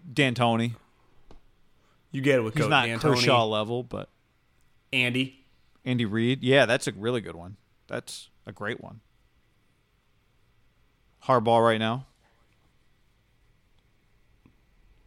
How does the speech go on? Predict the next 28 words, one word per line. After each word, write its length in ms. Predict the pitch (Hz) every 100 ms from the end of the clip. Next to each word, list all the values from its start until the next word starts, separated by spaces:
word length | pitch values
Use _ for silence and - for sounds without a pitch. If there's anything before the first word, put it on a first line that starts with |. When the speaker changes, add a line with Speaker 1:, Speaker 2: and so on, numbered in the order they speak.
| -
Speaker 2:
Who 220 | 165 165
has 240 | 151 139
a 60 | 120
wor-, 320 | 107 120 -
who, 120 | 117 -
like, 220 | 135 120 - -
who 200 | - 214
would 140 | 226 175
you 120 | 180
say 420 | - 160 151 143
as 160 | 139 123
a 40 |
great 260 | 120 139 127
coach? 420 | 131 127 123 - - _ - - - - _ _ _ _ _ -
Would 160 | 135
you 60 | 151
say 360 | 156 147 127 135
Andy 220 | 135 135
has 200 | 127 113
more 180 | 123 120
respect 420 | 113 - 123 120
than 100 | 123
Harbaugh 520 | 120 123 120 123 123
with 160 | 113 110
the 80 | 110
casual 440 | - 117 113 113
guy? 260 | 110 110 120
Speaker 1:
Yeah, 240 | 143 135